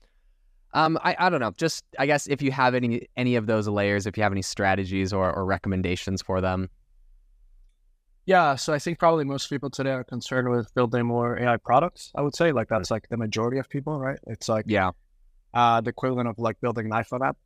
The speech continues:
Speaker 2: Um, so Lightning itself is kinda like the iPhone, and, uh, we give you all the tools to do that. So if you're building an iPhone app, um, or an A I app right now, um, I think the thing that you probably care about, honestly, is, like, getting to market as quickly as possible. So it's less about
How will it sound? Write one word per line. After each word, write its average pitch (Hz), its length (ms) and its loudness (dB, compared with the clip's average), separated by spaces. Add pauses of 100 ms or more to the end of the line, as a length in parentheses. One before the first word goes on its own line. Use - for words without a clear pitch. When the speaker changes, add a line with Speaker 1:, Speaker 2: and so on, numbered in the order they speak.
(180)
Speaker 2:
Um, 107 400 0
so 127 160 -2
Lightning 127 340 2
itself 117 300 0
is 113 120 -6
kinda 117 200 -4
like 107 320 -6
the 107 80 -2
iPhone, 151 480 -2 (100)
and, 104 220 -6
uh, 95 200 -6 (180)
we 110 100 -8
give 113 180 -2
you 113 60 -4
all 107 100 -4
the 104 60 -8
tools 113 300 -8
to 113 60 -12
do 127 120 -6
that. 147 220 -6 (500)
So - 140 0
if 147 120 0
you're 151 60 0
building 156 320 2
an 139 60 0
iPhone 139 340 -2
app, 165 240 2 (200)
um, 127 420 4
or 120 360 -4
an 120 120 -4
A 127 100 0
I 117 240 2
app 139 140 0
right 113 160 -4
now, 117 280 -8 (300)
um, 127 380 4
I 131 80 -6
think 147 180 -2
the 143 80 0
thing 139 220 -2
that 117 200 0
you 127 140 -2
probably 143 380 2
care 139 220 0
about, 120 180 0
honestly, 120 500 -4
is, 110 300 -10 (480)
like, 123 100 4
getting 127 220 2
to - 100 -6
market 120 300 0
as 110 120 -4
quickly 113 300 -6
as 101 80 -10
possible. 101 500 -4
So 120 180 0
it's - 180 -4
less 120 240 0
about 110 580 -2